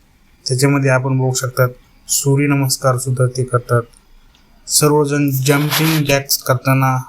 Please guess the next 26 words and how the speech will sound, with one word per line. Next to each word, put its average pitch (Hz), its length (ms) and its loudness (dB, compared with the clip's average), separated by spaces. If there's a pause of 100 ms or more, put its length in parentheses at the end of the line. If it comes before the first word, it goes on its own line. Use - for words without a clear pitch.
(140)
हसत 151 340 0
खेळत 147 300 0
आपण 131 220 -2
इथं 131 300 0
त्यांना 123 280 0
बघू 120 260 -2
शकतो. 120 340 -4 (560)
शरीर, 143 320 2 (380)
जंपिंग 143 380 2
जॅकमुळे 127 420 0
शरीर 135 300 0
ताजेतवाने 127 680 0
राहते. 117 360 -4 (960)
काही 151 220 2
मुलं 156 200 0
पुशअप 143 460 -4
करताना 135 320 0
आपण 127 300 -2 (220)
बघू 135 260 2
शकतो. 123 340 -6 (760)
मुली 147 260 2
स्क्वॅट 147 360 0 (360)
करताना 127 360 2
आपण 127 300 0
बघू 120 140 -2
शकतो. - 420 -8